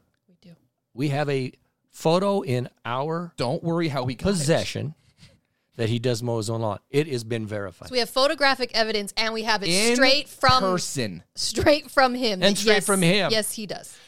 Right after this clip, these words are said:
Speaker 1: All right, keep
Speaker 2: I'm gonna
Speaker 1: going.
Speaker 2: scan. I'm not gonna say the rest
Speaker 3: Also,
Speaker 2: of the
Speaker 3: his
Speaker 2: schools.
Speaker 3: calves on
Speaker 2: I'm
Speaker 3: point.
Speaker 2: going. I'm going. So
Speaker 1: It's,
Speaker 2: Utah
Speaker 1: it's
Speaker 2: is well
Speaker 1: unbelievable.
Speaker 2: liked.
Speaker 1: I don't
Speaker 3: It
Speaker 1: know
Speaker 3: was
Speaker 1: how
Speaker 3: just
Speaker 1: he
Speaker 3: like
Speaker 1: does it.
Speaker 2: I'm going to the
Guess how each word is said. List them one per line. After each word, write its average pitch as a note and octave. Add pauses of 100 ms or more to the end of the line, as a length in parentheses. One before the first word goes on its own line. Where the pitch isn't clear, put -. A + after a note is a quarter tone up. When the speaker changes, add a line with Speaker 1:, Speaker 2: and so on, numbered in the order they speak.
Speaker 1:
All G#3+
right, -
keep F#3
Speaker 2:
I'm A#3+
gonna C4
Speaker 1:
going. A#3+
Speaker 2:
scan. F#3+
I'm G#3+
not A3
gonna G3
say F3+
the E3+
rest E3
Speaker 3:
Also, A2+
Speaker 2:
of A2
the F3
Speaker 3:
his A2
Speaker 2:
schools. F3
Speaker 3:
calves E3+ (260)
on E3 (1120)
Speaker 2:
I'm D#3+
Speaker 3:
point. D3
Speaker 2:
going. G3+ (420)
I'm E3
going. F#3+
So E3
Speaker 1:
It's, D#3+
Speaker 2:
Utah G3
Speaker 1:
it's F3+
Speaker 2:
is D3+
well G3
Speaker 1:
unbelievable. F#3
Speaker 2:
liked. F3+
Speaker 1:
I -
don't D#4+
Speaker 3:
It -
Speaker 1:
know -
Speaker 3:
was -
Speaker 1:
how A#3
Speaker 3:
just -
Speaker 1:
he D3
Speaker 3:
like -
Speaker 1:
does -
it. - (380)
Speaker 2:
I'm D#3+
going F3
to F3
the D#3